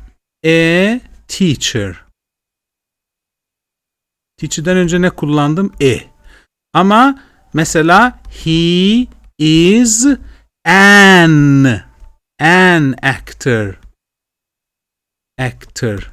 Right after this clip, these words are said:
He is an actor. Sesli harflerden önce en kullanıyoruz. Diğerlerinden önce e kullanıyoruz. Okay? Now,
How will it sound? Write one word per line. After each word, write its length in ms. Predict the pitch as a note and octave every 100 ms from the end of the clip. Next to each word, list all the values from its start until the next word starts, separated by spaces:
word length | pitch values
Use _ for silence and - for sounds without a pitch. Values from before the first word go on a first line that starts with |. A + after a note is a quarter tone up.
| -
He 80 | C3
is 140 | D3+
an 120 | D#3+ C#3+
actor. 300 | A2+ - A2 _ _ _ _
Sesli 360 | - D3 - F#3
harflerden 680 | D#3+ D3+ - C#3 C3+ B2+
önce 460 | B2 C3+ B2+ B2 A#2
en 280 | A#2 C3 C#3
kullanıyoruz. 1000 | - E3 F3+ F3+ F#3+ F#3+ G3 C4 C4 -
Diğerlerinden 640 | C#3+ C#3+ C#3+ C#3+ D3 F#3
önce 420 | G3+ F3+ F3 G#3 -
e 200 | D3 B2
kullanıyoruz. 1040 | - A#2+ A#2 A2+ A2+ A2 A2 G#2+ A2 - _ _ _ _ _ _ _
Okay? 540 | A#2+ - C#3 E3 B3 - - - _ _ _ _ _ _ _ _ _ _ C#3
Now, 380 | C3 A2+ G2